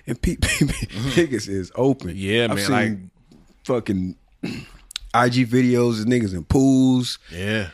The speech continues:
Speaker 2: Yeah.
Speaker 1: No six feet. Niggas is
Speaker 2: Nah,
Speaker 1: like, man,
Speaker 2: they
Speaker 1: fuck
Speaker 2: out
Speaker 1: all
Speaker 2: here.
Speaker 1: of that shit.
Speaker 2: They all in the
Speaker 3: Forget it,
Speaker 2: club.
Speaker 3: man.
Speaker 2: The chicks is all in the club,
Speaker 1: Concerts.
Speaker 2: shoulder to shoulder with the
Speaker 3: Yeah.
Speaker 2: hookah.
Speaker 1: Niggas back on doing shows.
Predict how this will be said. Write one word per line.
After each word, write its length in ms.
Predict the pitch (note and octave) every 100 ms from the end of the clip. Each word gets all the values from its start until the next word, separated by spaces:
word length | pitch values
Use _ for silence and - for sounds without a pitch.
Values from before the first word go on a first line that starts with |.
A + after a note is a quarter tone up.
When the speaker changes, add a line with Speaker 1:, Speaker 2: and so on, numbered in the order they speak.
| _ -
Speaker 2:
Yeah. 320 | B1+ C2+ C2+
Speaker 1:
No 200 | B2 C3+
six 400 | - - C3+ -
feet. 460 | - C3 C#3 C3 - _ _ -
Niggas 80 | A#2+ G#2 F2+
is 100 | D#2
Speaker 2:
Nah, 80 |
Speaker 1:
like, 160 | D#2+ -
man, 220 | F2+ F2+
Speaker 2:
they 160 | F#2 F#2+
Speaker 1:
fuck 80 | E2+
Speaker 2:
out 140 | E2
Speaker 1:
all 140 | A2+
Speaker 2:
here. 80 | G2
Speaker 1:
of 60 | F#2
that 160 | G2
shit. 200 | - F2+
Speaker 2:
They 60 | F2+
all 180 | - F2+
in 120 | -
the 60 | -
Speaker 3:
Forget 280 | D#3+ A3
it, 60 | A3+
Speaker 2:
club. 140 | F#3
Speaker 3:
man. 80 | A3
Speaker 2:
The 60 | A3+
chicks 340 | - A2+ -
is 140 | G2+ G2
all 220 | G2 F#2+
in 80 | F#2
the 40 |
club, 180 | - B2
Speaker 1:
Concerts. 560 | B2+ B2+ G2 B2 B2 B2
Speaker 2:
shoulder 320 | G2+ G2+ G2
to 100 | F#2
shoulder 400 | - G2+ G2 F#2+
with 200 | F#2+ F2+
the 60 | F#2
Speaker 3:
Yeah. 100 | A2+
Speaker 2:
hookah. 280 | G#2+ G#2+ G2 - _ _ _ -
Speaker 1:
Niggas 240 | A2+ G2+
back 220 | G#2 G2+ G2+
on 160 | F2+
doing 240 | G2+ F2+ D#2+
shows. 1040 | - A#2 A2 A2 A2 A2 G#2+ G#2+ -